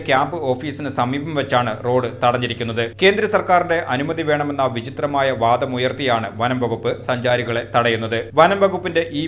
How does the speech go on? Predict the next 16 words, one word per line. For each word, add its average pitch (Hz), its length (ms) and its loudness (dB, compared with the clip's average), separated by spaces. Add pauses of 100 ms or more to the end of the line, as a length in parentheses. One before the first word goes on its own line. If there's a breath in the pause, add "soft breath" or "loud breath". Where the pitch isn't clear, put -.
പിടിവാശി 151 560 0
മൂലം 127 240 -2
പ്രദേശത്തെ 127 540 -2
ടൂറിസം 139 480 -6
സാധ്യതകൾ 123 380 0 (140)
നശിക്കുകയാണെന്ന് 120 720 -2 (100)
ഭരണസമിതി 120 460 0 (120)
കുറ്റപ്പെടുത്തി. 117 480 -2 (520 loud breath)
അനധികൃതമായി 185 640 4
സ്ഥാപിച്ച 143 340 2 (120)
ചങ്ങല 135 240 0 (100)
നീക്കം 127 340 -2
ചെയ്ത് 113 180 0 (200)
ഡാം 147 160 10 (140)
വിനോദസഞ്ചാരികൾക്കായി 135 1040 2 (120)
ഉടൻ 147 160 2